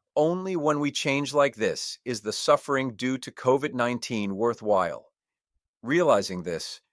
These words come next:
during the Holy Spirit rallies in twenty twenty and twenty twenty-one, we said, "Let's not only ask for covid nineteen to end, but let's pray for our own transformation." So,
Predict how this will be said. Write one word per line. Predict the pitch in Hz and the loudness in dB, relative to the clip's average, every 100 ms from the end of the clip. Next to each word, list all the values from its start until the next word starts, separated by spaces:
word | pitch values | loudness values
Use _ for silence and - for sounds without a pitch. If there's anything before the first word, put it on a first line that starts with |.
| _ _ | _ _
during | 107 156 180 | 0 2 2
the | 160 | 0
Holy | 131 147 151 139 | -2 0 0 -2
Spirit | - - 131 120 | -6 -4 -2 0
rallies | 104 117 110 80 67 - - | 4 4 4 0 -8 -16 -10
in | 113 107 | -8 -6
twenty | - 135 151 | -2 0 0
twenty | 147 143 110 80 _ - | 0 0 0 -2 _ -10
and | 110 | -10
twenty | - 147 170 | -4 -2 -2
twenty-one, | 165 143 131 123 120 78 76 _ _ _ | -4 -4 -2 0 0 -2 -8 _ _ _
we | 98 123 | -4 -2
said, | 127 - 131 71 - _ _ _ _ - | -2 2 2 2 -4 _ _ _ _ -4
"Let's | 101 156 - 127 | 2 2 0 -4
not | 127 147 - | 2 2 2
only | 143 147 143 147 | 0 0 -2 -4
ask | 113 113 - - | 0 0 -2 -8
for | 104 | -10
covid | - 123 139 139 | 0 2 2 0
nineteen | 131 127 120 135 120 | -2 -2 -4 -4 -4
to | 117 143 117 | -6 -6 -6
end, | 92 64 - _ _ _ _ | -6 -8 -20 _ _ _ _
but | 104 - | -6 2
let's | 127 165 - | 4 4 0
pray | - 139 131 | 2 4 6
for | 147 120 101 | 4 2 4
our | 92 113 | 4 2
own | 120 135 | 0 -2
transformation." | 127 170 175 180 175 143 92 - - _ _ _ _ _ _ | -4 -4 -2 -4 -4 -2 -2 -6 -14 _ _ _ _ _ _
So, | - 120 120 143 | -2 4 6 4